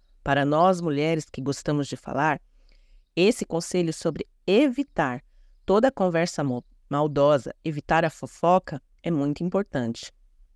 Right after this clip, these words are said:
Olhar sempre para frente, ter como alvo Cristo, estabelecer, ou seja, dê início.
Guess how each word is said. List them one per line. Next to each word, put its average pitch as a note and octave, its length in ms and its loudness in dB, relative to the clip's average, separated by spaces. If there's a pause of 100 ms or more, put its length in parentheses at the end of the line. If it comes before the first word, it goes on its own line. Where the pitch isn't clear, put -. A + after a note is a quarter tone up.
(320)
Olhar F3+ 300 2
sempre A#3 420 -2
para D#3 280 -2
frente, - 560 -6 (500)
ter G3 200 4
como F#3+ 380 0
alvo F#3+ 320 0 (140)
Cristo, F3 480 -4 (540)
estabelecer, A3 1080 2
ou F3 80 0
seja, E3+ 560 -2 (320)
dê G3+ 220 2
início. A#3 640 0